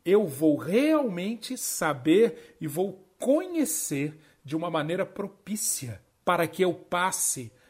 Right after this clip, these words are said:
para a fase seguinte, que é a fase da ava-, da avaliação, muito mais preparado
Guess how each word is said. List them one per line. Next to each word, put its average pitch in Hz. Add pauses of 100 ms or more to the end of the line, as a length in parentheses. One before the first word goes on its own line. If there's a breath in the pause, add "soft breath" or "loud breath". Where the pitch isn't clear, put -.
(160 soft breath)
para 131
a 117
fase 175
seguinte, 180 (240 soft breath)
que -
é 143
a 131
fase 143
da 135
ava-, 127
da 135
avaliação, 165 (540 soft breath)
muito 214
mais 156
preparado 131